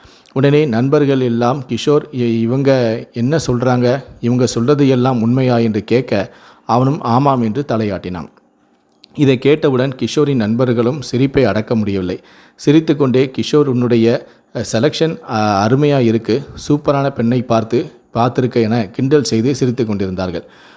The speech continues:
உடனே கிஷோர் கோபப்பட்டு, "அவளை உள்ளே போ" என்று தன் நண்பர்களையும்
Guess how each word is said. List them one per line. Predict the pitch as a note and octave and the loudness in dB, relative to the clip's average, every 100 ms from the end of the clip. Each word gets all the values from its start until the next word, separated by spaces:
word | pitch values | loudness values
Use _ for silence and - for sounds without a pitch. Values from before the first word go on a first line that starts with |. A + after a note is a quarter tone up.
| _ | _
உடனே | - C3 D3 | 0 4 4
கிஷோர் | - A#2+ D#3+ D#3 - | 2 0 2 2 2
கோபப்பட்டு, | B2+ C3 C3 A2+ C3 | 0 0 -2 0 0
"அவளை | C#3 A2 A#2 | 0 2 2
உள்ளே | G#2 A2+ C#3+ | 2 2 2
போ" | C3 A#2+ A2 | 2 0 -2
என்று | B2 A2+ A2+ D#3+ - | 0 0 0 -4 -4
தன் | A#2+ | -2
நண்பர்களையும் | A2+ G#2 B2+ D3+ C3 B2 C#3 | 0 0 2 2 2 0 -2